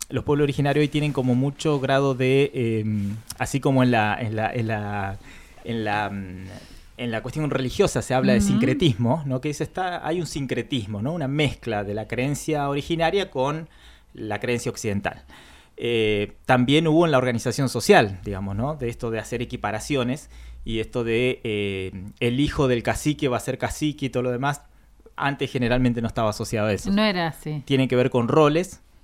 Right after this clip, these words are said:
Speaker 1: que, para los cuales muchas veces se dice la persona nació para eso, e independientemente del tránsito que haya tenido, cuando le toca asumir ese rol, lo tiene que hacer, digamos, ¿no? Y si no, hay, podríamos decir, como consecuencias también, que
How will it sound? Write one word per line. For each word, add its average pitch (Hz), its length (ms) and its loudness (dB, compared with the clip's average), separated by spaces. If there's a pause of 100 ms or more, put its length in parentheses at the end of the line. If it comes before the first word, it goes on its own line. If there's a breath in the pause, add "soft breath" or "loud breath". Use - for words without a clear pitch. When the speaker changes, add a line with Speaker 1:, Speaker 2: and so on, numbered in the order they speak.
(100)
Speaker 1:
que, 123 480 0
para 104 160 -4
los 110 120 -6
cuales 127 280 2
muchas 123 220 0
veces 123 240 -2
se 123 80 -4
dice 123 440 -2
la 110 160 -8
persona 120 360 -2
nació 156 340 2
para 127 160 0
eso, 160 320 -4 (260 loud breath)
e 110 80 -2
independientemente 139 800 0
del 127 160 -2
tránsito 135 440 -2
que 131 80 -2
haya 127 180 -4
tenido, 135 420 -4
cuando 110 240 -8
le 107 120 -8
toca 143 240 -4
asumir 131 280 -4
ese 135 160 -6
rol, 139 280 -6 (180)
lo 117 160 -2
tiene 113 220 2
que 104 80 -6
hacer, 95 240 -8
digamos, 110 280 -10
¿no? 131 160 -8 (400 loud breath)
Y 131 120 -2
si 151 180 4
no, 160 220 4
hay, 156 240 2 (560)
podríamos 123 420 0
decir, 127 160 -2
como 120 180 0
consecuencias 110 800 2
también, 107 320 -2
que 95 240 -6